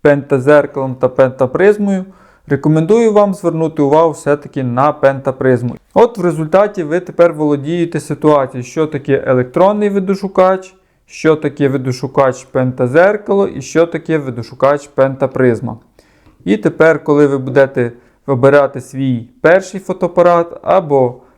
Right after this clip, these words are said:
просто маєте уже у розпорядженні своєму фотоапарат, ви вже знаєте, який саме тип видошукача знаходиться у вашому фотоапараті.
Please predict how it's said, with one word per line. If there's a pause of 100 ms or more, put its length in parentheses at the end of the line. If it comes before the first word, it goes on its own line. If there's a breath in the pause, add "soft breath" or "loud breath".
просто
маєте (300 soft breath)
уже (120)
у
розпорядженні
своєму (280 loud breath)
фотоапарат,
ви
вже
знаєте, (360 soft breath)
який
саме
тип
видошукача (360 soft breath)
знаходиться
у
вашому
фотоапараті.